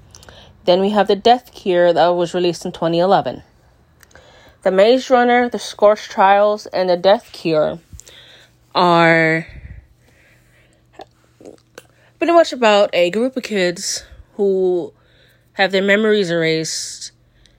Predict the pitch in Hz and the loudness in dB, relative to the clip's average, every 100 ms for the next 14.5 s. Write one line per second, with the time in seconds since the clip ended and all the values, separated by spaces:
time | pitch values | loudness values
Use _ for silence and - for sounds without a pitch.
0 | _ _ _ - 185 175 170 165 165 165 | _ _ _ -4 -2 -2 -4 -4 -4 -6
1 | 160 160 - 180 175 170 165 165 160 170 | -8 -12 -2 0 0 -2 -2 -4 -6 -10
2 | _ _ _ _ _ _ _ - 190 185 | _ _ _ _ _ _ _ -2 0 0
3 | 190 190 190 175 170 160 - - - _ | -4 -4 0 2 0 -4 -10 -16 -18 _
4 | _ _ _ _ _ _ _ _ _ 196 | _ _ _ _ _ _ _ _ _ 0
5 | 180 175 165 160 165 - - - _ - | 2 2 -2 -4 -6 -18 -20 -20 _ -20
6 | - _ _ _ 196 - 202 208 160 151 | -20 _ _ _ -8 0 0 2 0 -4
7 | 147 - _ _ - - - _ _ _ | -6 -12 _ _ -20 -20 -20 _ _ _
8 | _ _ _ _ _ - 165 151 151 147 | _ _ _ _ _ 0 2 2 -2 0
9 | 165 196 190 175 170 - 180 160 151 147 | 0 2 -2 -4 -8 -8 -2 -2 -2 -4
10 | 147 160 185 - 165 175 160 - - 170 | -6 -10 -16 -8 -2 0 0 -2 -10 0
11 | 170 170 175 170 - 160 - 151 143 - | 2 4 2 0 -6 -8 -8 -10 -10 -16
12 | _ 196 165 143 _ - _ _ _ _ | _ -2 -2 -4 _ -20 _ _ _ _
13 | _ _ _ _ _ - 320 - - 302 | _ _ _ _ _ -6 -6 -6 0 2
14 | 285 175 156 160 | 2 0 -4 -8